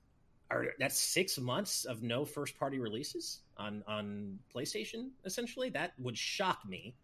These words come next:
but it's not impossible. And of course, you know, the, the third party support on, on P S five is fantastic, but, um, you know, of course there are games like Kena and, and that I'm, Solar Ash that I'm looking forward to, but I'm talking about first party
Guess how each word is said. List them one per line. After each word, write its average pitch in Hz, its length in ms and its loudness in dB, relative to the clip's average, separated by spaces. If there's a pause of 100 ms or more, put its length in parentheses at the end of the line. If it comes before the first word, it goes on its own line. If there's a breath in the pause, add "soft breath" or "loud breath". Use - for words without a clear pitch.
(280 soft breath)
but 127 200 4
it's 127 240 -6
not 143 220 4
impossible. 160 560 0
And 120 80 0
of 117 100 0
course, 123 280 0
you 113 80 -4
know, 107 100 0
the, 107 100 -6 (220)
the 101 180 -4 (220)
third 120 180 0
party 107 200 0
support 107 320 -4
on, 98 240 -4
on 95 340 -4
P 101 140 -6
S 95 100 -6
five 92 240 -4
is 92 80 -10
fantastic, 85 540 -10 (120)
but, 90 180 -4 (600 soft breath)
um, 92 600 0
you 190 100 8
know, 135 100 4
of 185 140 -2
course 220 240 8
there 190 160 6
are 156 40 4
games 143 220 0
like 120 240 -2
Kena 139 380 2 (160)
and, 131 120 0
and 127 200 2
that 123 80 4
I'm, 123 160 2
Solar 147 340 2
Ash 143 280 0
that 131 100 0
I'm 127 80 2
looking 120 220 0
forward 180 280 6
to, 104 300 -2 (340 soft breath)
but 139 100 2
I'm 143 100 8
talking 139 340 4
about 113 320 0
first 147 260 -2
party 104 480 2